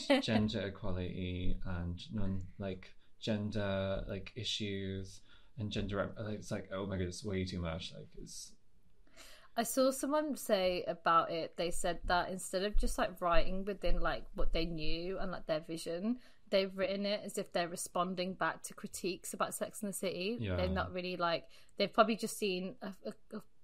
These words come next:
Speaker 1: proper good handful of people complain about certain things, and now they're just kind of, like, trying to, like, get rid of the fire around
Speaker 2: Yeah.
Speaker 1: it and kind of approach it, but they've approached it in such a haphazard way that it just comes across as just as cringe as the original did.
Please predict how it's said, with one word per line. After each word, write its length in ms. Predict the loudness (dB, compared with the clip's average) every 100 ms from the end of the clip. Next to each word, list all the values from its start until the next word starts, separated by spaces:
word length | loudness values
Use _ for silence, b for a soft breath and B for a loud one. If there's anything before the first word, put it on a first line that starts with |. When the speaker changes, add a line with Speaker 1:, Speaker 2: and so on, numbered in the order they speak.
| -2
Speaker 1:
proper 260 | -2 0
good 220 | -2 -2 -2
handful 500 | -2 -2 -8 -8 -8
of 100 | -6
people 400 | 0 2 2 -2
complain 380 | -6 -2 -2
about 180 | 2 2
certain 280 | 4 0 -4
things, 360 | -6 -2 0 -2 B B B
and 160 | 2
now 160 | 4 2
they're 140 | 2
just 240 | -2 -4 -2
kind 160 | -4
of, 60 | -4
like, 140 | -8
trying 360 | -6 -2 -2 -2
to, 160 | -6 -4
like, 340 | -4 -4 -14 -18 b b b -20 -18 -16 -16 -16 -12 0
get 160 | 0 2
rid 100 | -2
of 80 |
the 60 | -2
fire 560 | -2 0 2 2 2 2
around 300 | 2 2 2
Speaker 2:
Yeah. 60 |
Speaker 1:
it 140 | 2 2
and 120 | -2
kind 200 | -4 -4
of 120 | -2
approach 460 | -4 4 4 4 0
it, 120 | -4
but 100 | -4
they've 180 | -2 -2
approached 460 | -4 0 0 0 -8
it 40 |
in 40 | -8
such 200 | -8 -10 -14
a 260 | -10 2
haphazard 520 | 2 4 0 0 -2 -2
way 500 | 2 2 2 -4 -6 b b
that 140 | -4 -2
it 60 |
just 200 | -6 -6
comes 260 | -2 -2 -4
across 320 | -6 -6 -6
as 160 | -14 -14 -6
just 300 | -4 -4 -10
as 140 | -12
cringe 400 | -6 -4 -4 -4
as 140 | -4
the 120 | -4 -4
original 380 | -6 -6 -8
did. 280 | -4 -4 -4